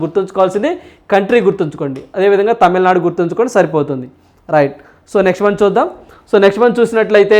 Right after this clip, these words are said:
లదాఖ్ వార్తల్లోకి రావడం జరిగిందండి. లదాఖ్స్ కార్గిల్ gets the first women's police station in India. So ఏదైతే మనకి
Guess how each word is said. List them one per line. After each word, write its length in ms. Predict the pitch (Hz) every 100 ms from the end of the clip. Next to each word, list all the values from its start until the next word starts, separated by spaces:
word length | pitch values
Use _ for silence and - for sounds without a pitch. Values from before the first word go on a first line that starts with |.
| 190 175 - _ - - 190
లదాఖ్ 400 | 185 196 254 262 220
వార్తల్లోకి 440 | 196 214 208 190 180
రావడం 200 | 175 185
జరిగిందండి. 400 | 170 160 151 131 117 160
లదాఖ్స్ 500 | 190 220 240 - - - -
కార్గిల్ 380 | 202 226 202 240 180
gets 180 | 202 196
the 60 | 190 190
first 260 | 226 - 262 202
women's 320 | 202 214 214 -
police 260 | 208 208 196
station 280 | 202 190 233 208
in 80 | 175
India. 260 | 170 190 175 - - _ _ _ _ - _ -
So 80 | 233 220 208
ఏదైతే 340 | 233 240 240 214
మనకి 280 | 208 175 226